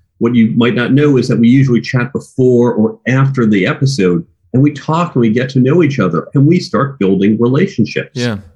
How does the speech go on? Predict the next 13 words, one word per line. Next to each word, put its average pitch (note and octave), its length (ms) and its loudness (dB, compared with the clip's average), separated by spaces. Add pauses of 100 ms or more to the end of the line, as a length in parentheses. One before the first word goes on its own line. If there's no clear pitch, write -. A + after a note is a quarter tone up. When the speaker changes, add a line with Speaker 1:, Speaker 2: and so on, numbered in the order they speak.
(400)
Speaker 1:
Going C#3+ 240 4
on C#3+ 140 0
podcasts, D#3 480 -2
that's A3+ 160 -2
a A3+ 80 0
great B2 260 0
way G#2 120 2
to F#2+ 60 2
meet F#2 200 0
someone. D2+ 380 -2 (200)
Speaker 2:
Hmm. D#3+ 120 -4 (460)
Very F#3+ 240 -2
cool. G#2 360 -4